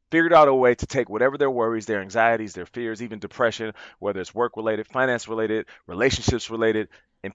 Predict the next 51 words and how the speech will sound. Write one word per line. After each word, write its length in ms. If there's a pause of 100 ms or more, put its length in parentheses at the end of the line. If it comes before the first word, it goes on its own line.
put 180
all 120
those, 400
all 200
of 100
those 220
things 240
in 80
a 40
box. 440
Like, 120
that 140
was 140
literally 360
my 160
prayer. 400
"God, 360 (360)
allow 200
me 100
to 80
put 160
these 160
things 360
that 120
are 120
on 160
my, 240 (380)
weighing 320
on 80
my 120
spirit 400
in 80
a 80
box, 480 (300)
and 120
then 220
after 240
the 60
game, 400 (260)
allow 240
me 80
to 80
get 200
back 260
to 100
that 200
box 440
and 180
deal 180
with 220
them 240